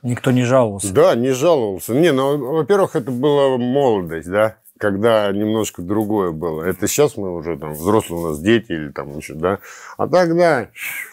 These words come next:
Speaker 2: о,
Speaker 1: Особо
Speaker 2: куда?
Speaker 1: требований не было
Speaker 2: Да,
Speaker 1: никаких.
Speaker 2: да, да, да. А чё? Одни штиблеты, лето, зима, осень, весна. Ну, одни брюки, одна куртка кожаная. Я помню, тогда поехали в этот,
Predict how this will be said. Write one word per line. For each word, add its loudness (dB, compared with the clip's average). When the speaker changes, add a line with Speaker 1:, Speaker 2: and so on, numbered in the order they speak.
Speaker 2:
о, 2
Speaker 1:
Особо 4
Speaker 2:
куда? -2
Speaker 1:
требований 0
не -4
было -6
Speaker 2:
Да, 4
Speaker 1:
никаких. -14
Speaker 2:
да, 0
да, -2
да. 0
А -2
чё? -2
Одни 4
штиблеты, 2
лето, 0
зима, -2
осень, 0
весна. -4
Ну, -6
одни 4
брюки, 0
одна 0
куртка -4
кожаная. 0
Я 0
помню, -4
тогда 0
поехали 0
в -2
этот, -4